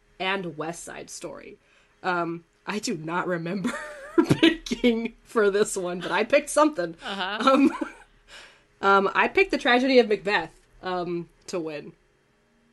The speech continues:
Speaker 2: Wow, that's great.
Speaker 1: Yeah.
Speaker 2: The sets, the sets on that
Speaker 1: Yeah,
Speaker 2: were
Speaker 1: were
Speaker 2: really
Speaker 1: really good.
Speaker 2: good.
Speaker 1: Really good.
Speaker 2: What do you want to win,
Speaker 1: Um, but
Speaker 2: then?
Speaker 1: I'd be happy if, like, West Side Story won. I, I think that'd be, that'd be, West Side Story had some really nice, um, production design. So did Dune.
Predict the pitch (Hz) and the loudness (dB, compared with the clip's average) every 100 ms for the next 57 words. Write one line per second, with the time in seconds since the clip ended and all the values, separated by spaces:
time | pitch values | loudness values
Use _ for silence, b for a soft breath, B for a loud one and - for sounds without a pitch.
0 | _ _ - 180 202 277 135 - - 208 | _ _ -8 0 4 4 2 -10 -6 -6
1 | - 208 214 - _ 185 - 190 196 - | -4 -4 -4 -6 _ -16 -10 -10 -10 -16
2 | - _ _ _ _ _ _ 190 - 233 | -18 _ _ _ _ _ _ -20 -14 -12
3 | 254 233 208 208 220 190 165 175 175 185 | -8 -8 -2 0 0 -2 -10 -8 -8 -6
4 | 180 156 139 147 b b b b b _ | -6 -8 -8 -16 b b b b b _
5 | _ _ _ 76 71 - - 202 226 214 | _ _ _ -16 -14 -16 -12 -10 -8 -6
6 | 233 240 - 156 170 170 277 392 370 240 | -8 -10 -12 -8 -6 -2 2 2 2 0
7 | 226 185 165 160 - 170 165 180 170 170 | -2 -4 -4 -8 -8 -8 -6 -6 -4 -4
8 | 214 294 233 185 226 - 381 170 160 160 | -4 -8 -6 -6 -4 -6 -6 -8 -10 -12
9 | _ 165 156 151 _ _ 175 277 254 196 | _ -18 -16 -18 _ _ -10 -8 -6 -6
10 | 185 175 160 160 160 147 147 143 - 170 | -6 -8 -8 -6 -6 -6 -10 -12 -14 -10
11 | 156 151 147 _ _ _ _ _ _ _ | -10 -10 -14 _ _ _ _ _ _ _
12 | _ - 175 143 - 160 160 165 185 190 | _ -16 -12 -10 -10 -8 -6 -6 -6 -4
13 | 247 311 170 160 208 | -2 -2 -2 -4 -6